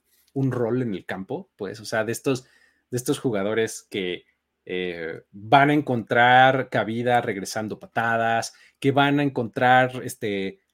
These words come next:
no sé, cinco snaps por partido, ¿no? En estas formaciones de cinco receptores o algo por el estilo, que en, en trayectorias muy cortitas, etcétera. Pero, y lo que me gusta de él es cómo lo, lo que ofrece en el centro del campo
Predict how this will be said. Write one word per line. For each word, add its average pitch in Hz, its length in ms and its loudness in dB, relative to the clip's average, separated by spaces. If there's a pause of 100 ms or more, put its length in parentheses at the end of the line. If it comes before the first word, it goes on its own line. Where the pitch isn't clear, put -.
(680)
no 107 100 -8
sé, - 300 -6 (400)
cinco 139 640 0
snaps 117 400 -2
por - 200 -8
partido, 113 760 -4
¿no? 107 220 -6
En 117 80 -6
estas 117 220 -10
formaciones 104 440 -8
de 101 60 -10
cinco 127 460 -2
receptores 110 1000 -6
o 85 440 -10
algo 110 260 -8
por 98 160 -8
el 92 80 -6
estilo, 110 320 -8
que 98 80 -10
en, 87 120 -10
en 101 100 -10
trayectorias 104 440 -6
muy 104 120 -8
cortitas, 101 680 -6
etcétera. 131 460 -4 (680)
Pero, 147 160 2
y 131 140 0
lo 123 140 0
que - 80 -2
me 113 120 -2
gusta 156 400 4
de 117 200 6
él 170 180 2
es 131 320 2 (320)
cómo 156 320 2
lo, 139 180 -2
lo 123 180 -2
que 127 80 -2
ofrece 139 260 4
en 185 60 4
el 127 100 0
centro 143 240 0
del 135 120 4
campo 151 380 4